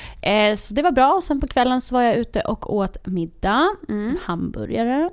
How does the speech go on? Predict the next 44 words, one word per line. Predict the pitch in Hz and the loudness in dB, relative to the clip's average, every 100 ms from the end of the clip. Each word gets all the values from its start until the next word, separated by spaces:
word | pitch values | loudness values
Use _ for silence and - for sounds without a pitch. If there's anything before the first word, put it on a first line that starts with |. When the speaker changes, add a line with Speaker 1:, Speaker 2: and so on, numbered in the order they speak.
| - | -4
Speaker 1:
Mm, | 208 208 | -6 -2
mm. | 202 | -2
Speaker 2:
Mums. | 247 233 294 381 | 0 0 0 0
Speaker 1:
Och | 480 214 | -2 -2
världens | 196 208 | -4 -4
godaste | 202 190 | -6 -4
pommes. | - 220 285 - | -2 -2 -4 -4
Och | 208 208 - | -2 -2 -4
sen | 202 180 | -4 -4
gick | 185 - | -6 -8
jag | - | -10
på | 170 | -6
bio, | 175 196 294 - - | -4 -2 -4 -8 -8
Speaker 2:
Mm. | 196 202 269 - - | -6 -4 -6 -10 -12
Speaker 1:
eh, | 190 185 | -10 -8
med | - 190 | -6 -4
min | 170 165 - | -4 -6 -8
tjejkompis, | - 180 - 190 311 - | -10 -8 -4 -4 -4 -6
och | 185 - | -8 -6
vi | 185 | -4
såg | 185 170 | -4 -4
film-, | 180 175 - | -4 -4 -6
filmen | - - 220 190 170 | -6 0 2 2 0
How | 170 196 180 | -2 -2 -2
to | - 170 | -2 -6
be | 165 | -6
single. | - 196 175 - - - | -4 -4 -4 -8 -10 -2
Speaker 2:
Åh, | 330 302 254 | 2 2 2
var | 262 | 2
den | 269 | 2
bra? | - | 2
Jag | 233 240 | 2 4
vill | 233 | 2
se | 196 190 | 2 4
Speaker 1:
Eh, | 196 | 4
Speaker 2:
den. | 185 214 - 190 | 2 -2 -4 -6
Speaker 1:
I | 185 | -4
loved | 196 - | -8 -10
it. | - - - | -14 -14 -8
Alltså, | 214 190 | -4 -2
den | 190 | -4
var | |
så | - 220 185 | -2 -2 0
bra. | 165 196 | 0 -2